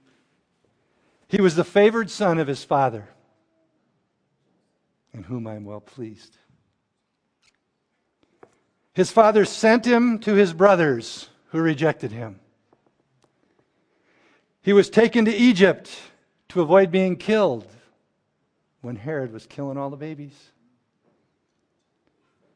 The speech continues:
He was sold for the price of a slave and was falsely accused.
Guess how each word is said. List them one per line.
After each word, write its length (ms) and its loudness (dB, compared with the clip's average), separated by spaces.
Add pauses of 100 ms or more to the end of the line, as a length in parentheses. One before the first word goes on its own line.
(1080)
He 140 0
was 140 6
sold 540 4
for 100 -2
the 100 2
price 340 2
of 80 -4
a 60 -2
slave 640 2 (1400)
and 160 -4
was 140 -4
falsely 520 0
accused. 760 -10